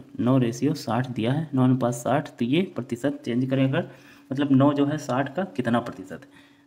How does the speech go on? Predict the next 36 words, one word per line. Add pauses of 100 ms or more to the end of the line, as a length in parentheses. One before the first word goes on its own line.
(120)
तो
इस
प्रकार
से
इसको
लिखेंगे
पहले,
नौ
रेशियो
साठ
का
मतलब
नौ
बटे
साठ,
और
प्रतिशत
बनाने
के
लिए
गुणा
में (140)
सौ
करेंगे। (400)
अब
इसको (160)
solve
करेंगे
तो
दो
तिया
छः (400)
और
दो
पच्चे
दस,